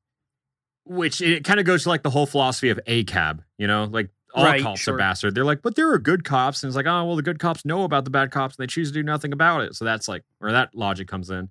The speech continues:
Speaker 2: Right, yeah.
Speaker 1: But I, I, I feel like let's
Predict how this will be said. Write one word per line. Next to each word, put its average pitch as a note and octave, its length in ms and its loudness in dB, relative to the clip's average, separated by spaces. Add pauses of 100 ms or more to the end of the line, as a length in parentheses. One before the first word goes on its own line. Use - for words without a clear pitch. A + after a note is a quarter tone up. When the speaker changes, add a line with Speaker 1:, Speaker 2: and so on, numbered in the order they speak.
(340)
Speaker 2:
Right, D3 360 -2
yeah. C3+ 80 0
Speaker 1:
But C3 200 2 (800)
I, F3+ 440 2
I, E3 300 -6 (320)
I C4+ 500 2 (180)
feel F#3+ 320 2
like C3 400 0 (1000)
let's G3 500 -2